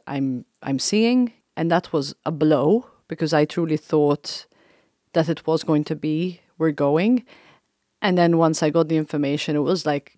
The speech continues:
the graphs, the numbers spoke clearly. This would not be a wise decision. So that was two thousand nineteen, and we didn't travel till this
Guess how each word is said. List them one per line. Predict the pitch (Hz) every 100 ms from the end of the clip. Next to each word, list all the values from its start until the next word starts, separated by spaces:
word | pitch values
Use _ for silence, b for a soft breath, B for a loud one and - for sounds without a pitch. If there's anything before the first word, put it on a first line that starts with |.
| -
the | 156
graphs, | 147 151 139 151 -
the | 156
numbers | 139 135 135
spoke | - - 135 -
clearly. | 160 151 143 147
This | 143 156 147 -
would | 139
not | 143 123 - - _ _ _ _
be | 147 127
a |
wise | 127 123 135
decision. | 156 196 165 139
So | 185 170
that | 233 269 -
was | 180
two | - 175
thousand | 165 151 156 143
nineteen, | 139 147 - 113 110
and | 147
we | 170
didn't | 175 170 151
travel | 165 143 147 139
till | 151 143
this | 139 - -